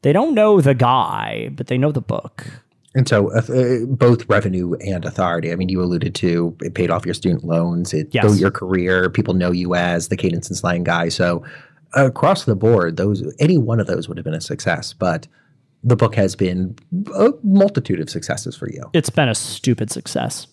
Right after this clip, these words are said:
Speaker 1: And it's still a success. It sold eight grand of copies last year. And you know how much publicity I did for it?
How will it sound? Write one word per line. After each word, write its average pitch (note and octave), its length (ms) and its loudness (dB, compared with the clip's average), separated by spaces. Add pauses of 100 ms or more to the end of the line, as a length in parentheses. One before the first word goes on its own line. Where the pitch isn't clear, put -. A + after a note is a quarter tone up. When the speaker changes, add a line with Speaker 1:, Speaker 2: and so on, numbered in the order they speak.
(160)
Speaker 1:
And F3+ 100 4
it's G3+ 140 0
still D4+ 340 2
a A#3+ 60 4
success. - 500 -2
It D3 100 -8
sold F#3 260 -2
eight F3+ 220 2
grand F#3 360 2
of F3+ 80 -2
copies E3 500 2
last G#2+ 360 -4
year. A2+ 220 -6
And D#3 220 -2
you D3+ 80 -2
know F3 140 4
how F3 120 4
much G3 180 2
publicity D#3 460 0
I F3+ 100 4
did F#3 200 2
for G#3 140 2
it? G#3 140 2